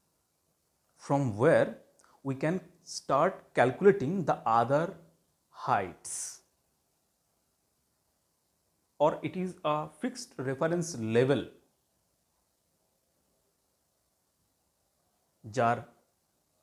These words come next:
হাইট আমাদের জানা, যার লেভেলিং, যার লেভেল, যার altitude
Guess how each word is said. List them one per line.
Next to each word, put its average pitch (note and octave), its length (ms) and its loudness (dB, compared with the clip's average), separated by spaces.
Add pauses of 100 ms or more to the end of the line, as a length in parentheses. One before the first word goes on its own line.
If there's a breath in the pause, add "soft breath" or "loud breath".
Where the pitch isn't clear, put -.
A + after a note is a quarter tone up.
(140)
হাইট F3+ 300 0 (140)
আমাদের A#2 260 2 (140)
জানা, G2 240 -2 (840)
যার G#2+ 160 2 (460)
লেভেলিং, C#3+ 340 2 (300)
যার A2 140 0 (120)
লেভেল, C#3 260 2 (540)
যার A2+ 120 -2 (160)
altitude D3 480 -4